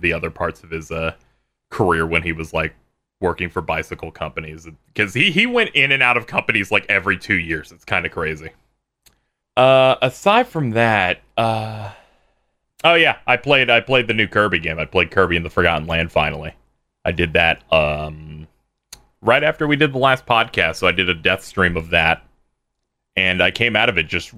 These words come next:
really floored at how good that game is. Um, where it's like last year we had Metroid Dread for the Metroid franchise being really good, and this one we got this insane three D Kirby that is, um,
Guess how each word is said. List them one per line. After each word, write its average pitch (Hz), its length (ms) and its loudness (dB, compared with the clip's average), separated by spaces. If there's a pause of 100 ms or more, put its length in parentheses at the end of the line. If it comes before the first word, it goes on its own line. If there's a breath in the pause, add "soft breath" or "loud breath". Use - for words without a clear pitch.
(100)
really 143 340 2
floored 92 480 0
at 80 80 -2
how 90 160 -2
good 82 220 -6
that 76 200 -2
game 80 280 -8
is. - 340 -20 (520)
Um, 73 400 -8 (880)
where 104 120 4
it's 92 100 0
like 101 140 2
last 101 320 2
year 98 100 2
we 90 120 2
had 90 180 0
Metroid 87 400 0
Dread 82 400 2 (240)
for 98 60 2
the 85 80 -2
Metroid 82 400 0
franchise 80 500 0
being 82 220 -2
really 82 200 -2
good, 82 220 0
and 87 140 -6
this 104 160 0
one 101 100 4
we 92 100 4
got 90 360 -2
this - 320 -4
insane 90 640 -2
three 95 340 0
D 85 380 2
Kirby 85 440 0
that 80 160 -4
is, 80 280 -8
um, 80 400 -6